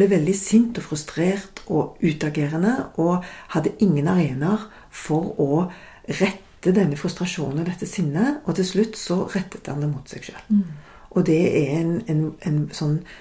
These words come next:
Speaker 1: voldsom handlingskompetanse som dessverre noen unge menn har, og det er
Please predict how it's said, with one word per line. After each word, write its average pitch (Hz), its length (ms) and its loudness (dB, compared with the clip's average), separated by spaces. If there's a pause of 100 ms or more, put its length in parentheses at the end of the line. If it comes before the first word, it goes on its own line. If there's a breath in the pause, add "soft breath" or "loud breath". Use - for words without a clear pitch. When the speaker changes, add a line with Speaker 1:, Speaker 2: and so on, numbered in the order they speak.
(140 loud breath)
Speaker 1:
voldsom 151 840 0
handlingskompetanse 147 1300 -2 (200 loud breath)
som - 180 -4
dessverre 151 600 -4
noen 180 400 2 (100)
unge 151 240 -2
menn 175 220 -2
har, 233 320 -2 (180 loud breath)
og 156 140 -2
det 147 240 -2
er 160 80 -12